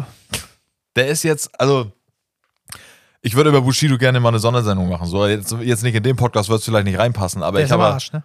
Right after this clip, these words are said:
Speaker 1: ich hab mit Bushido so mein persönliches Problem, ne?
Speaker 2: Also Rap-Szenen-technisch ist der am Arsch, ne?
Speaker 1: Ja.
Speaker 2: Also da vom, vom,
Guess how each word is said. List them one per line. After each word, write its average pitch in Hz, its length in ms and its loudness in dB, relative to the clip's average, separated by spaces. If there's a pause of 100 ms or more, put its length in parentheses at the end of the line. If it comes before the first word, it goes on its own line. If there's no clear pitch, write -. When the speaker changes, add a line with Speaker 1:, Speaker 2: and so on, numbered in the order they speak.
(140)
Speaker 1:
ich 104 120 -4
hab 123 100 -2
mit 123 120 -2
Bushido 120 420 -2
so 98 100 -2
mein 101 140 0
persönliches 104 460 0
Problem, 104 520 -4
ne? 104 140 -6 (180)
Speaker 2:
Also 170 160 2
Rap-Szenen-technisch 214 800 -2
ist 196 160 -10
der 185 80 -2
am 175 100 -8
Arsch, 127 280 -10
ne? 185 240 -4
Speaker 1:
Ja. - 100 -10
Speaker 2:
Also 160 160 -4
da 160 200 -2 (280)
vom, 160 240 -6 (320)
vom, 151 300 -12